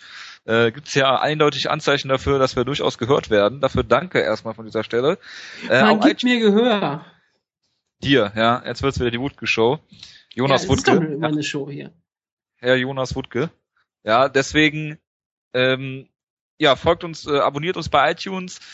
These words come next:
Speaker 1: äh, könnt auch gerne Bewertungen abgeben. Wir freuen uns über jede Art von Kritik, äh, Zustimmung, wie auch immer. Ähm, ja, auf diesem Weg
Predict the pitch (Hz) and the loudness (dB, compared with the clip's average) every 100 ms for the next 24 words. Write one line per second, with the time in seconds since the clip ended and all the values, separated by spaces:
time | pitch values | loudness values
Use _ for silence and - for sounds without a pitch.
0 | - - - 139 139 165 165 - - 127 | -20 -8 0 2 2 -2 -4 -8 -8 0
1 | 147 185 180 170 143 135 151 170 170 160 | 2 4 2 0 -4 -2 0 0 -6 -4
2 | 139 - 151 139 127 - 143 147 143 131 | -4 -4 -6 -6 -6 -2 -2 -2 -10 -2
3 | 131 143 143 98 139 - 127 - 127 156 | 0 2 2 2 0 -2 -10 -8 -6 -4
4 | 147 - - 107 117 - 151 - 139 131 | -4 -6 -16 -14 -12 -6 -6 -4 -4 -2
5 | 139 147 143 156 160 165 _ - - - | 2 2 2 2 2 2 _ -20 -20 -20
6 | - - 127 139 139 139 127 - _ 117 | -14 0 2 2 0 -12 -16 -20 _ 2
7 | 90 98 - 123 160 156 139 143 147 - | 2 0 -6 -6 -4 -4 0 2 2 -2